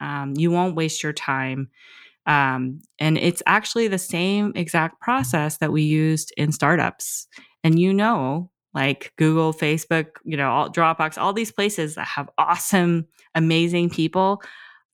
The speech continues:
The little secret is this: find 'em, hire 'em, keep 'em. That's Google's find 'em, hire 'em, tra-, train 'em, keep 'em. That's their, Google's People Ops thing.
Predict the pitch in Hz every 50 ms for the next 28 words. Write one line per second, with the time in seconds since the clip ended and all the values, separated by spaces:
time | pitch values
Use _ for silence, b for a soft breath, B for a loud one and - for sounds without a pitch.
0 | - - 156 147 151 180 202 226 226 - - 233 220 - 208 202 208 214 220 214
1 | 214 - 226 226 196 156 143 147 - - - - B B B B B B B B
2 | B - 185 185 196 202 214 214 214 208 190 202 202 208 208 208 208 202 196 -
3 | 214 214 214 - 156 151 147 151 151 139 135 - - - - 170 165 160 165 160
4 | 160 160 156 - - - - _ _ _ _ - 175 175 180 180 175 175 170 165
5 | 170 170 160 - - 175 147 117 - - - 180 175 175 165 160 156 - 196 196
6 | 196 - 151 147 147 139 151 - - - - 175 156 151 151 147 147 143 151 -
7 | - 165 156 151 151 151 - - 175 170 165 156 151 143 - - - - 160 156
8 | 165 190 208 B